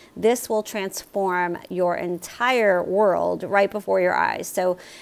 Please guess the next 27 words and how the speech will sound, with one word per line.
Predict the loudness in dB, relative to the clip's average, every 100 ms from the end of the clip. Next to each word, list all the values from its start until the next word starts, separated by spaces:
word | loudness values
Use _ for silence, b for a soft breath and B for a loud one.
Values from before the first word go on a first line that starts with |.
| B
emotional | -2 0 0 0 0 0
adulthood | 0 0 0 -2 0 0
is | 0 -2 -2 -6 -8
actually | -8 -4 -2 0
your | -4
ticket | -6 -8 -6 -8 -6
to | -4 -2 -2 -4
a |
happy, | -4 -2 -2 -2 -2 -4
beautiful | -2 -2 -2 -2 -2
life, | 0 2 0 -4 -20 _ -14 -6
and | -4
it's | -4
available | -2 0 2 2 0 -2
for | -2
you | -2 0 0
at | -2 -6
any | -4 -4
time | -6 -6 -4 -2
that | -2 -4
you | -6
want. | -4 -2 -2 -4 -10
So | -2 0 0 -2 B B
that | -2 4 4 4
kinda | -4 -4 0 2
leads | 2 2 2 4
us | 2